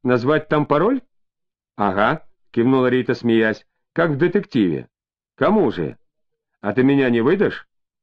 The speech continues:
«Клянусь». «Есть там администратор», таинственно понизила голос Рита, «по имени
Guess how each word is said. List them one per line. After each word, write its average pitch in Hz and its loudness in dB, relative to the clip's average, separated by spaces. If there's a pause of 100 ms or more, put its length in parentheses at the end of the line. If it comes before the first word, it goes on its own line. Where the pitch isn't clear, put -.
(200)
«Клянусь». 123 -2 (920)
«Есть 156 0
там 170 -2
администратор», 151 -2 (200)
таинственно 131 0
понизила 127 0
голос 120 0
Рита, 95 -2 (360)
«по 98 -2
имени 135 2